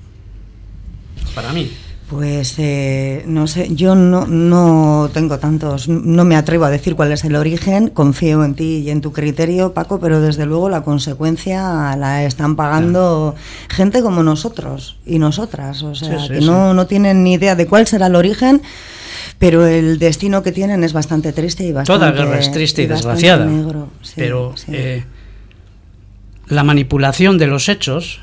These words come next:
Speaker 1: la mentira, siempre es, eh, el primer camino de una guerra.
Speaker 2: Eh, con exposiciones de este tipo, como la de Ojos de Guerra, ¿se consigue que, que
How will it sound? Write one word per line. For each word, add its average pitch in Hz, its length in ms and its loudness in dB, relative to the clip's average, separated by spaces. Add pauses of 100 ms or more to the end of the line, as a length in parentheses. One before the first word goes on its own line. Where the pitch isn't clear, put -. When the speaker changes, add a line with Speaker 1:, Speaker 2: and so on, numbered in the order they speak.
Speaker 1:
la 127 160 0
mentira, 185 560 2 (160)
siempre 165 720 4
es, - 240 -4 (600)
eh, 131 640 -2
el 156 160 0
primer 165 380 2
camino 180 600 4
de 135 160 -4
una 135 220 0
guerra. 107 340 -8 (560)
Speaker 2:
Eh, 175 160 -2
con 170 160 0
exposiciones 208 720 -2
de 190 160 0
este 190 240 -4
tipo, 160 420 -2
como 143 220 -4
la 143 160 -4
de 143 180 -4
Ojos 165 320 -2
de 160 100 -4
Guerra, 160 460 0
¿se - 160 -6
consigue 196 640 0
que, 175 500 -4
que 170 500 0